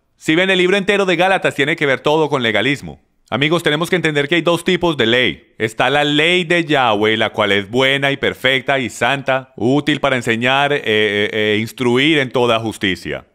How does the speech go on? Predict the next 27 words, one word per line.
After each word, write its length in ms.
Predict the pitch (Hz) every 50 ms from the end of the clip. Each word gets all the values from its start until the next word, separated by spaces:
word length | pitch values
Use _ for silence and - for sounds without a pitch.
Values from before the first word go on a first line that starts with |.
| _ _ _
Y 100 | 113 123
hay 100 | 127 123
cosas 240 | - 160 - 165 160
las 100 | 147 -
cuales 160 | 143 143 143
tenemos 260 | - 147 139 151 147
que 100 | - 160
analizar 680 | 151 143 131 127 127 123 - 147 143 143 147 151 151 147
y 80 | 135
hacer 380 | 123 120 - - 139 143 147 147
y 80 | 143
no 80 | 131 131
solo 220 | - 151 147 143
ser 180 | 123 151 147 147
escuchadores. 800 | 139 139 127 - 127 113 113 123 131 117 85 71 - - - _ _ _ _ _
Y 120 | 110 120
luego 320 | 123 131 143 151 156 151 143
el 80 | 135
legalismo. 680 | 131 131 123 110 104 107 110 107 92 - 82 69 - _ _
Están 260 | - - - 131 135
las 160 | 139 151 147
tradiciones 680 | - 151 139 135 120 - - 143 147 156 170 170 170 151
de 80 | 160
los 140 | 160 160 147
ancianos, 540 | 165 156 143 - 147 139 120 110 110 113 113
judaísmo 580 | 135 127 117 110 110 113 117 127 127 151 156 151
rabínico, 840 | 151 156 151 151 147 120 107 98 - 104 95 95 95 - _ _